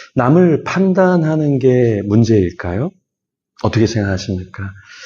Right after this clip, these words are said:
오늘 본문은 판단에 대해서 이야기하는데요. 사실 판단하는 자체가 문제가 아니라 판단을 하는 그 사람이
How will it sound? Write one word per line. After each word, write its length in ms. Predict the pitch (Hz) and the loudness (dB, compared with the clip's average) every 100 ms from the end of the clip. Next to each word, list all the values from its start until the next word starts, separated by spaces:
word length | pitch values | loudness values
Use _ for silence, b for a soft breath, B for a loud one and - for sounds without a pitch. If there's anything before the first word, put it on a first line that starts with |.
| B B - | B B 0
오늘 280 | 170 170 180 | 4 4 4
본문은 640 | 127 139 143 151 104 - | 2 2 2 0 -2 -4
판단에 480 | - 190 214 208 156 | -2 0 0 0 0
대해서 320 | 131 120 117 | 0 0 -2
이야기하는데요. 840 | 95 113 113 98 95 90 87 147 | 0 0 0 -2 -2 -2 -4 -6
사실 440 | 135 127 120 151 139 B B B | -6 -8 -4 -4 -4 B B B
판단하는 680 | - 196 190 190 175 175 175 | -2 2 4 4 2 0 -2
자체가 880 | 120 107 - - 170 151 156 151 131 | -6 -8 -6 0 2 2 2 2 2
문제가 400 | 104 101 135 123 | 2 2 0 0
아니라 320 | 92 - - B B B | -2 -4 -8 B B B
판단을 720 | - 196 202 202 190 185 180 | -2 2 4 4 2 2 0
하는 460 | 180 - 180 175 139 | -2 0 2 2 0
그 360 | - 120 117 107 | 2 4 4 2
사람이 720 | - 113 117 95 92 131 | -4 -4 -2 -2 -4 -6